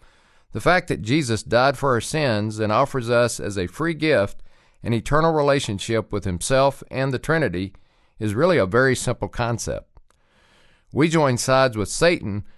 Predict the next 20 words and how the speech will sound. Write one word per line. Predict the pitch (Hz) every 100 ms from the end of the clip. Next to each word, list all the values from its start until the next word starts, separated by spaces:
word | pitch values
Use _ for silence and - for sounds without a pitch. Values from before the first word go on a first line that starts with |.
| _ -
when | 113
we | 143
complicate | 170 165 175 147 - 110 110 98
the |
presentation | - 123 139 151 170 160 - 160
of |
the | 151
gospel | 156 156 151 - 104
to | - 110
include | 104 - 123 117
a | 101
variety | 95 90 104 127 139
of | 131
additions | 123 131 143 131 117
to | 104
faith | - 113 117 117
alone | 117 117 113
and | -
Christ | 131 120 -
alone. | 71 50